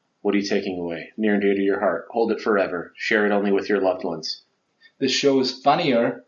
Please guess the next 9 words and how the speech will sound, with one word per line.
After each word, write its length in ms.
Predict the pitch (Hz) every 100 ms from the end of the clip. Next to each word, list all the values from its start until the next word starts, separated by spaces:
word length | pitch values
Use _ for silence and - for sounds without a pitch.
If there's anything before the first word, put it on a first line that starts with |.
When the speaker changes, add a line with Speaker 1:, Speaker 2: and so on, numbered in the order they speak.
| _ _ _
Speaker 2:
when, 680 | - 113 117 117 120 123 123 _ _ _ _
like, 260 | 117 117 113
I 120 | 120 113
hate 240 | 139 196
myself 420 | 160 127 135 110
for 180 | 120 113
it, 180 | 113 -
but 100 | 117
it's, 260 | 107 -